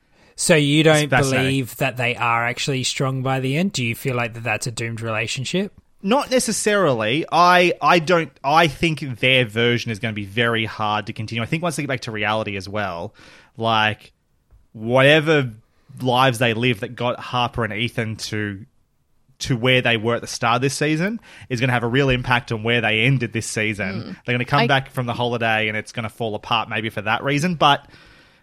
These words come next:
Speaker 2: maybe not. Maybe they could be like Cameron and Daphne and make, make this work in their own
Speaker 3: I mean, I guess it
Speaker 2: weird way.
Speaker 3: depends on, like, what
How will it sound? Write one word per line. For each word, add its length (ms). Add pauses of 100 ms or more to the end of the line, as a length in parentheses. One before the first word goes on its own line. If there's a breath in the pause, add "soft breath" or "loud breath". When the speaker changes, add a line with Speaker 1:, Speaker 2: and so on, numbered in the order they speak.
(100)
Speaker 2:
maybe 240
not. 300
Maybe 200
they 140
could 260
be 120
like 200
Cameron 300
and 80
Daphne 360
and 80
make, 300
make 220
this 180
work 360
in 60
their 220
own 460
Speaker 3:
I 60
mean, 120
I 60
guess 200
it 120
Speaker 2:
weird 120
way. 120
Speaker 3:
depends 320
on, 100
like, 300
what 320